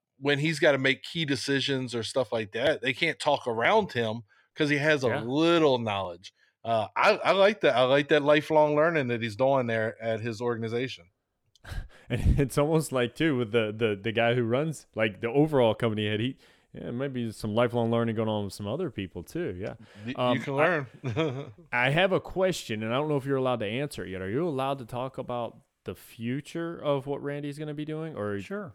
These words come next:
Speaker 2: you can,
Speaker 3: Yeah,
Speaker 2: like,
Speaker 3: I don't mind.
Speaker 2: the, like, the next
Speaker 1: <laughs>
Speaker 2: position that was talked about?
Speaker 3: Yeah. So, uh, so I am hoping to, uh, to move up to a, what we'd call a regional position within the company, to where I would go around and kinda, like, oversee some different facilities.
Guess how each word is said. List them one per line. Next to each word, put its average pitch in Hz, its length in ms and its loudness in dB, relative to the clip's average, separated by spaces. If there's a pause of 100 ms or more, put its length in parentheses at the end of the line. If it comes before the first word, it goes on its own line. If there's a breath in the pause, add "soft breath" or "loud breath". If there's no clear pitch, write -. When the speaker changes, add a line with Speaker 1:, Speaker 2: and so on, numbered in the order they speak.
Speaker 2:
you 123 160 -6
can, 123 380 -4
Speaker 3:
Yeah, 110 60 -4
Speaker 2:
like, 95 100 -4
Speaker 3:
I - 80 -8
don't - 120 -10
mind. 113 260 -14 (140)
Speaker 2:
the, 107 300 -2
like, 101 240 -6
the 107 80 -6
next 107 260 -6
Speaker 1:
<laughs> - 120 -8
Speaker 2:
position 117 540 -4
that 113 140 -8
was 110 160 -6
talked 117 300 -8
about? 131 360 -10 (120)
Speaker 3:
Yeah. 143 280 -8 (160)
So, 143 500 -8
uh, 139 400 -8
so 147 320 -8
I 170 240 -6
am 135 160 -6
hoping 135 540 -6
to, 135 380 -8
uh, 120 340 -10 (120)
to 147 140 -4
move 143 240 -2
up 139 180 -6
to 131 280 -4
a, 123 140 -8
what 127 200 -10 (100)
we'd 147 180 -18
call 131 460 -6
a 123 160 -10
regional 127 480 -6
position 127 500 -6
within 127 220 -6
the 123 100 -8
company, 120 540 -8
to 139 100 -10
where 127 220 -8
I 123 120 -6
would 123 260 -12
go 135 120 -8
around 127 480 -6
and 120 220 -8 (380 soft breath)
kinda, 131 160 -6
like, 127 200 -6
oversee 131 540 -8
some 127 200 -6
different 127 320 -10
facilities. 127 720 -14